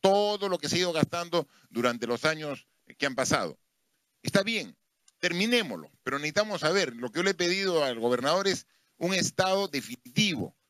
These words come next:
No que quisiéramos que nos diga, falta diez, quince, veinte millones. Hacemos el esfuerzo de sacar de algún sitio del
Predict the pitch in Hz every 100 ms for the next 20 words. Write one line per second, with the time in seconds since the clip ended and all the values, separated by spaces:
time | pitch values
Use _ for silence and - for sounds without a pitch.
0 | _ _ - 131 175 180 135 - 190 196
1 | 190 - 135 131 147 190 175 117 _ -
2 | 185 190 190 165 202 208 170 - - 220
3 | 214 139 127 131 226 214 202 196 226 196
4 | 101 - _ _ _ - 131 214 214 185
5 | 170 165 135 233 220 202 202 180 151 151
6 | 208 202 180 214 196 247 240 220 196 170
7 | 151 135